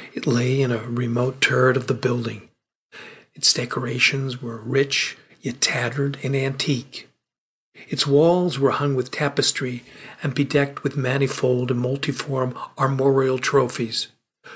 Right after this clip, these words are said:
together with an unusually great number of very spirited modern paintings in frames of rich gold and arabesque. In these paintings, which depended from the walls,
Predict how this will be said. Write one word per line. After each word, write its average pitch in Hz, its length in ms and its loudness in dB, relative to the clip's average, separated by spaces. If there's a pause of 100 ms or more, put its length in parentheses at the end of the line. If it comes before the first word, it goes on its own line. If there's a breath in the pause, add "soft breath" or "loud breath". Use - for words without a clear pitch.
(120)
together 165 400 0
with 127 220 0
an 131 80 0
unusually 131 560 0
great 151 520 2
number 143 420 4
of 120 100 0
very 131 320 2 (260 loud breath)
spirited 143 640 2
modern 127 460 0
paintings 120 640 -4 (380 loud breath)
in 139 100 0
frames 135 640 0
of 113 160 -4
rich 147 460 4
gold 135 340 0
and 127 100 0
arabesque. 123 720 -2 (1040)
In - 140 -6
these 147 220 2
paintings, 123 720 -2 (380 loud breath)
which - 200 2
depended 147 520 0
from 139 200 -2
the 131 80 2
walls, 123 680 2